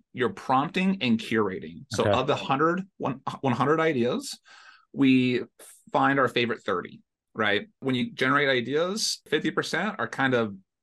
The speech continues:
Speaker 1: not good. <laughs>
Speaker 2: Yep.
Speaker 1: Twenty-five percent are like, they're good. And twenty-five or maybe, like, top ten percent of them are, like, really good. So you're a
Speaker 2: Okay.
Speaker 1: curator now.
Speaker 2: So you have these thirty ideas now,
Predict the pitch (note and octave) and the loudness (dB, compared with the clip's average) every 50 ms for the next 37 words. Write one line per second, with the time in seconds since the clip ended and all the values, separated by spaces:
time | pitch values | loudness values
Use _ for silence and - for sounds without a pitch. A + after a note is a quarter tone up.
0 | _ _ - G2+ F2+ G#2 - - - A#2 A#2 B2 C#3+ F3 G3+ D#3+ C3 - - A#2+ | _ _ -12 -8 -6 -6 -6 -4 -2 0 0 2 2 0 0 -2 -6 -4 -6 -6
1 | - - _ _ _ _ - _ _ _ _ _ _ _ - A#2 A#2+ - - D3 | -6 -6 _ _ _ _ -20 _ _ _ _ _ _ _ 2 4 4 4 4 2
2 | D3 D3+ D3 D3+ D3+ D3+ D3+ D3+ - D#3+ D3 D3 C3+ B2+ B2 A#2 A#2+ - A4+ A4+ | 2 2 2 2 0 2 0 0 2 2 2 4 4 4 4 2 2 2 0 0
3 | - - C4+ F#3+ D3 C#3+ F3 B3+ C4+ C4+ - _ _ - - C#3 - F3 F#3+ G3 | 2 2 4 4 4 4 2 2 0 -4 -8 _ _ -6 -4 -2 0 -2 -2 0
4 | F#3+ F3+ E3 D#3+ E3 E3 D#3+ - C3 B2 C3+ D3+ E3 D3+ C3 - - _ _ _ | 2 2 2 2 0 -2 -2 -2 -2 -2 -2 -2 -2 -2 -2 -4 -6 _ _ _
5 | _ _ _ _ _ - - C#3+ C#3 C#3 - - - C3+ B2+ C3+ C3 C3+ - D#3 | _ _ _ _ _ -8 -6 -4 -4 -4 -4 -6 -4 -4 -4 -4 -4 -6 -4 -4
6 | D3+ D3 C#3+ D3+ D3+ - A2 A2 A2 A2 G#2+ G#2+ - - - G#2+ G#2+ A#2 B2+ B2+ | -4 -2 -2 -4 -2 -2 -2 0 0 0 -2 -4 -8 -14 -12 -8 -4 0 0 2
7 | B2+ A#2+ A2+ G2+ F#2+ - - - - - - - C3+ B2 B2+ - F#3 E3+ A2+ G#2+ | 2 2 0 0 -2 -6 -8 -10 -14 -10 -2 0 2 4 6 6 6 6 6 4
8 | A2+ C#3+ - - F3+ E3+ D#3+ C3 G#2 G2+ - C2+ C2 - - A2+ - G#2+ G2+ F#2+ | 2 0 0 0 0 2 2 2 0 -2 -4 -8 -12 -14 -16 -12 -8 -4 2 4
9 | C#3+ B2+ C3 C#3 D3 C#3+ - - C3+ C3 B2+ A#2+ G#2+ G#2+ G2+ G2 G#2 C3 - - | 6 6 6 6 4 4 6 6 6 8 8 6 6 6 6 6 4 4 2 0
10 | - A2+ G2+ F#2+ F#2+ A2+ C#3 - | 2 2 4 4 4 2 0 -4